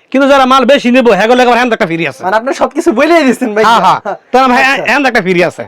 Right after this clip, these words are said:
Speaker 2: আচ্ছা, তাহলে আমাদের কালেকশন দেখান, সর্বপ্রথম কি
Speaker 1: আচ্ছা, ঠিক আছে।
Speaker 2: দেখাবেন?
Speaker 1: সর্বপ্রথম একবারে সিঙ্গেলেতে দেয়।
Speaker 2: সিঙ্গেলের থেকে?
Speaker 1: হ্যাঁ,
Speaker 2: মানে কম
Speaker 1: সিঙ্গেল।
Speaker 2: দামের থেকে একদম?
Speaker 1: হ্যাঁ, মানে কম রেটের মধ্যে, হ্যাঁ।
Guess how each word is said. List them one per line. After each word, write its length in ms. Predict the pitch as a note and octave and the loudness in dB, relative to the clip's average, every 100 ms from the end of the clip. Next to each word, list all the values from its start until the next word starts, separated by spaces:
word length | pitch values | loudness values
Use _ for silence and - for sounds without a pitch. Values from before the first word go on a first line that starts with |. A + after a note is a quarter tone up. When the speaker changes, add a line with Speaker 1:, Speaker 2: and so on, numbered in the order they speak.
| - | -4
Speaker 2:
আচ্ছা, 200 | F3+ G#3+ | -2 -2
তাহলে 140 | G#3 | 0
আমাদের 220 | A#3 A#3+ E4 | 0 0 0
কালেকশন 400 | C4 B3 - A#3+ | 0 0 -2 -4
দেখান, 240 | B3 D#4+ | -2 -2
সর্বপ্রথম 320 | - A#3+ C4 | -2 -2 -2
কি 60 | F4 | -2
Speaker 1:
আচ্ছা, 100 | - | 0
ঠিক 80 | F3 | 0
আছে। 100 | E3 | 0
Speaker 2:
দেখাবেন? 200 | D#3 B2 - - | -4 -10 -16 -12
Speaker 1:
সর্বপ্রথম 560 | - B3 D4 D4+ A#3+ C4+ | -2 2 2 2 0 0
একবারে 560 | C4 A#3 D4 D4+ F4+ - _ - | -2 -2 0 0 -2 -8 _ -12
সিঙ্গেলেতে 500 | - C#4 C#4 D4 A#3 | 0 0 2 0 0
দেয়। 240 | F#3+ B2+ F#2+ _ _ _ - | 0 -2 -8 _ _ _ -10
Speaker 2:
সিঙ্গেলের 340 | A3+ A#3+ C4+ | -4 -2 -2
থেকে? 200 | A#3+ F3+ | -4 -6
Speaker 1:
হ্যাঁ, 140 | F3+ G#3+ | -4 -2
Speaker 2:
মানে 140 | G#3+ | 0
কম 100 | B3+ | 0
Speaker 1:
সিঙ্গেল। 200 | C4 B3+ | 0 0
Speaker 2:
দামের 160 | F#3 - | 0 -2
থেকে 140 | A#3+ | -4
একদম? 120 | G#3+ | -2
Speaker 1:
হ্যাঁ, 100 | A#3+ | -2
মানে 160 | A3+ A3 | 0 0
কম 240 | C4 D#4+ | 0 2
রেটের 240 | C#4 G3 D#3 | 2 0 -2
মধ্যে, 200 | C3 A#2+ | -6 -2
হ্যাঁ। 280 | - F3+ | -2 -2